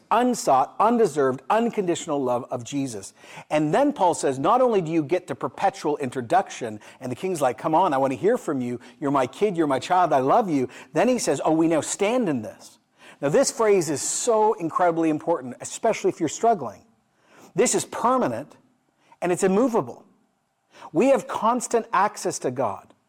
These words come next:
"But John, you don't understand. I really messed up this week. I was rude to my parents, or I looked at porn, or actually I cheated." No, no. You now stand. "I don't really feel God these days." No, no. You now stand.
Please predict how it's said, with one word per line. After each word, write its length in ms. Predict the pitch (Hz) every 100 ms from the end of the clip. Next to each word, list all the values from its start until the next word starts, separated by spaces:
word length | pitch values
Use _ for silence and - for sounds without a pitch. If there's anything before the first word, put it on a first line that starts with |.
| - -
"But 100 | 156
John, 200 | 147 180
you 80 | 160
don't 80 | 151
understand. 280 | 131 165 135
I 60 |
really 320 | 120 127 165
messed 260 | 151 143 -
up 120 | 147
this 180 | 135 -
week. 220 | 143 147
I 60 | 123
was 180 | 113 123
rude 200 | 170 160
to 60 |
my 120 | 143 120
parents, 400 | - 156 156 139
or 120 | 117
I 60 | 110 - -
looked 180 | 151 156
at 160 | 143 -
porn, 340 | 165 170 165
or 140 | 135 -
actually 460 | 139 165 - 147
I 60 | 123
cheated." 440 | 120 - 175 -
No, 140 | - 160
no. 200 | 202 196 _ _ _ _ _ _ _ _ _ _ _ _ _ _ _ _ _
You 140 | 143
now 140 | 147 131
stand. 440 | - - 110 92 _ _ _ _ _ _ _ _ _ - -
"I 80 |
don't 100 | 226
really 160 | 233 196
feel 200 | - 180
God 400 | 131 151 185 113
these 160 | 113 101
days." 160 | 107
No, 100 | 156
no. 140 | 214 - - _ _ _ _ _ _ -
You 180 | 143
now 140 | 160 147
stand. 580 | - - 185 165 107